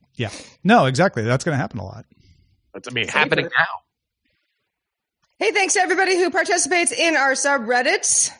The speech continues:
Speaker 3: Always a safe place. <laughs> Submit stories and vote on others at dailytechnewsshow dot reddit dot com. We're also on Facebook, facebook dot com slash groups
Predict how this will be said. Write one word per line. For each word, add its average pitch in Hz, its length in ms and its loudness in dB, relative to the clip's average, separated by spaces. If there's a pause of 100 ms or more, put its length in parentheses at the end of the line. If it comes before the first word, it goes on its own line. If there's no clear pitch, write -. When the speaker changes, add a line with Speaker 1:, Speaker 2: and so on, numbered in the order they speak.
(120)
Speaker 3:
Always 180 280 -2
a 254 60 -2
safe 196 400 0
place. 156 340 -2
<laughs> 240 200 -2
Submit 269 280 0
stories 247 440 0
and 233 160 0
vote 240 180 0
on 240 160 2
others 240 340 2
at 220 100 -2
dailytechnewsshow 233 720 0
dot 208 160 2
reddit 214 200 0
dot 196 240 0
com. 320 340 2 (280)
We're 233 120 0
also 202 220 0
on 190 120 0
Facebook, 220 460 0
facebook 330 400 0
dot 185 220 2
com 277 240 2
slash 175 320 2
groups - 440 0